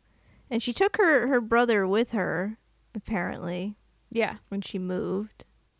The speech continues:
Speaker 1: You think she'd be a little more
Speaker 2: She'd be way more cautious.
Speaker 1: Cautious.
Speaker 2: It's not just careful. She would have, preca-, like, she would have an exit strategy for everything, I think.
Speaker 1: Yeah.
Speaker 2: Especially if this is happening so often.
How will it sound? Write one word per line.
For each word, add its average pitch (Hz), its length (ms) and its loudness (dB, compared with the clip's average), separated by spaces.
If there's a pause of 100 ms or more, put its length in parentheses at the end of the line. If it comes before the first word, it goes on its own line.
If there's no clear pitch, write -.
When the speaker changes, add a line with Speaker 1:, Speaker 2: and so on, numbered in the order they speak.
(120)
Speaker 1:
You 226 140 -2
think 269 280 0
she'd 240 320 -2
be 196 140 0
a 185 80 6
little 196 300 0
more 180 600 0 (280)
Speaker 2:
She'd 269 380 -2
be 294 200 4
way 240 320 6
more 233 200 0
cautious. - 720 -4
Speaker 1:
Cautious. 202 640 2
Speaker 2:
It's 214 80 -4
not 277 220 2
just 339 220 -2
careful. 226 600 -2
She 233 240 -2
would 233 180 2
have, 214 380 2
preca-, - 380 -6
like, 190 300 0 (320)
she - 180 -4
would 226 100 2
have 220 180 2
an 202 160 -2
exit 190 400 -2
strategy 190 540 -6
for - 260 -6
everything, - 560 -8
I 85 120 -10
think. - 420 -16 (240)
Speaker 1:
Yeah. 190 460 2 (360)
Speaker 2:
Especially 294 500 2
if - 80 2
this 214 140 -2
is 190 120 -4
happening 202 460 2
so 226 720 6
often. 185 600 0